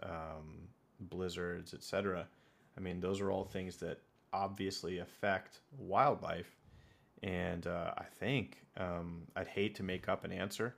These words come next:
if I haven't really examined it, but that is definitely something that points me towards a new, a new lens or a new way to analyze the data, to look at, um, the reports that occur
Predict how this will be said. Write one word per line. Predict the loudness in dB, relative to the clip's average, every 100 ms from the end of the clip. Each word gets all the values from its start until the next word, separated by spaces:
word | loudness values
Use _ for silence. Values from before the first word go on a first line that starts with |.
| -6
if | -4 0
I | 2
haven't | 4 4 2
really | -2 -2
examined | -2 -4 -4 -2 0
it, | -2 -2
but | -2
that | 2 4
is | 2
definitely | 2 4 4 2 -4 -6 -8
something | -6 -6 -6 -6 -6
that | -6 -4
points | -2 -2 -4 -6
me | -4 -4 -6
towards | -4 -2 -2 -4
a |
new, | -2 0 2 0 -4 -10 -20 -20 -20 -20 -18 -14 -8
a | -4
new | 0 2 2 2 -2 -8 -14 -12 -4
lens | 2 4 6 4 -2 -4 -2
or | 0 0 0
a |
new | 2 2
way | 2 0
to | 0 -2
analyze | -2 -2 -2 -4 -6
the |
data, | -6 -4 -4 -6 -6
to | -4 -4 -6 -12 -20 -20 -20 -20 -6
look | 4 6 8
at, | 6 6 4
um, | 2 2 2 -2 -6 -12 -18 -20 -20 -20 -16 -10 -4
the | 0
reports | 2 2 6 6 6
that | 2 0
occur | -2 2 4 6 6 4